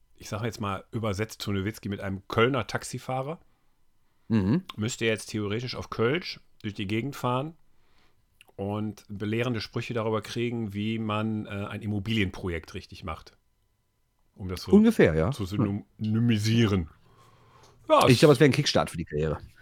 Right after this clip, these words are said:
Speaker 1: Hm. Wo ist auch im Hintergrund laufen die blauen Funken rum?
Speaker 2: Ja.
Speaker 1: Ja, so am Rande eines großen Montags. Ja, würde ich sagen, dann bist du auf
Speaker 2: Alter,
Speaker 1: einem
Speaker 2: ich habe gerade einen geilen Übergang versucht mit Kickstart für den, fürs nächste Thema, aber du hast,
Speaker 1: Fürs
Speaker 2: hast
Speaker 1: nächste
Speaker 2: das den
Speaker 1: Thema.
Speaker 2: Puck nicht aufgenommen.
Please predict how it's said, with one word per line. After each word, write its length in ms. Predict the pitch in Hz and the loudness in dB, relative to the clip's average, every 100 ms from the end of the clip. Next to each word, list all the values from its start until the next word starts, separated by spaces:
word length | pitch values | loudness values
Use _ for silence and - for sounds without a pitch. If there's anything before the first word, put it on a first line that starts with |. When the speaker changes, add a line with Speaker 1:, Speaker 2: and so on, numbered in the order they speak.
| - | -14
Speaker 1:
Hm. 160 | 131 110 - | -10 -8 -4
Wo 60 | |
ist 80 | 110 | 0
auch 60 | 135 | 2
im 100 | 107 | 2
Hintergrund 300 | 143 135 131 | 2 2 2
laufen 120 | 131 | 2
die 80 | 107 | 2
blauen 280 | 113 113 107 | 2 2 -2
Funken 260 | 135 - | -6 -6
rum? 240 | 151 190 - - - _ _ _ - _ _ _ _ _ - | -6 -6 -8 -18 -20 _ _ _ -20 _ _ _ _ _ -4
Speaker 2:
Ja. 140 | 208 - - | -2 -2 -8
Speaker 1:
Ja, 140 | 151 202 - _ | -10 -10 -16 _
so 120 | - | -10
am 100 | 104 | -6
Rande 220 | 101 110 | -2 -2
eines 180 | 104 95 | -2 -4
großen 200 | 110 101 | -4 -4
Montags. 360 | 117 135 117 - - | -4 -6 -10 -16 -10
Ja, 80 | 208 - - | -10 -10 -6
würde 220 | 135 139 | -4 4
ich 60 | |
sagen, 280 | 123 120 101 - | 8 8 6 -2
dann 160 | 104 101 | -4 -2
bist 160 | 110 | -4
du 60 | 107 | -6
auf 100 | 90 | -2
Speaker 2:
Alter, 220 | 82 90 | 2 4
Speaker 1:
einem 80 | 95 | 4
Speaker 2:
ich 120 | - | 4
habe 100 | 107 | 4
gerade 180 | 117 - | 4 4
einen 100 | 110 | 4
geilen 220 | 107 123 | 8 8
Übergang 440 | 127 127 113 104 107 | 10 10 10 10 8
versucht 380 | 104 113 - | 6 8 6
mit 160 | 110 - | 4 4
Kickstart 920 | - 127 - - - 101 92 85 - - - | 4 4 2 -2 2 4 6 4 -2 -14 -6
für 140 | 101 | 0
den, 240 | 95 98 | 4 4
fürs 220 | 95 107 - | 2 0 2
nächste 240 | 110 98 | 0 -2
Thema, 320 | - 98 82 | -2 0 0
aber 260 | 71 73 76 | -4 -6 -6
du 220 | 71 78 | -8 -12
hast, 360 | 82 - - - | -12 -14 -14 -10
Speaker 1:
Fürs 200 | - 104 | -4 2
Speaker 2:
hast 60 | |
Speaker 1:
nächste 140 | 143 117 | 2 4
Speaker 2:
das 60 | |
den 80 | 113 | 2
Speaker 1:
Thema. 140 | 185 - | 6 6
Speaker 2:
Puck 100 | - | 4
nicht 140 | 107 | 2
aufgenommen. 400 | 101 - 78 80 | 0 -2 -10 -12